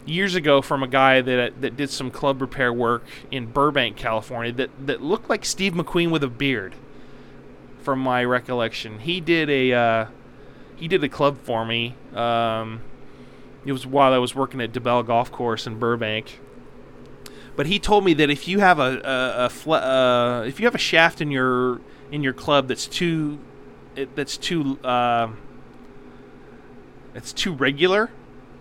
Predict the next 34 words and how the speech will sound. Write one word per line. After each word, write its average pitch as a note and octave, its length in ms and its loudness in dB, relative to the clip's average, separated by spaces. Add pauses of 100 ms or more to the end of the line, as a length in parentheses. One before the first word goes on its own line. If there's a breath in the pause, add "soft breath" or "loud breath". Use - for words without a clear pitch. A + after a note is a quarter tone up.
(120)
you're C#3+ 100 -4
just D3+ 200 -4
gonna D#3+ 160 -2
hit E3+ 260 0 (160)
shots - 640 0
that C#3+ 160 -2
are C#3 80 2
just C#3 220 -8
gonna D3 140 -4
end C#3+ 180 0
up C3+ 120 2
to C#3 120 -8
the B2 100 -2
right. B2 320 2
You're C3 140 -2
gonna C3 120 -2
flare D3 460 4
out C#3 260 4
shots - 420 -2
to D3 120 -8
the B2 100 -4
right B2 240 0
all G#2 120 -4
the G2+ 80 -12
time, G#2 340 -10 (300 loud breath)
and C3+ 100 -6
you're B2+ 100 -4
not C3 220 0
gonna, B2 400 -4 (800 loud breath)
you're C#3 100 -2
not C#3 300 2
going C3 320 -4
to, B2 600 -4 (120)
um, A2+ 600 -2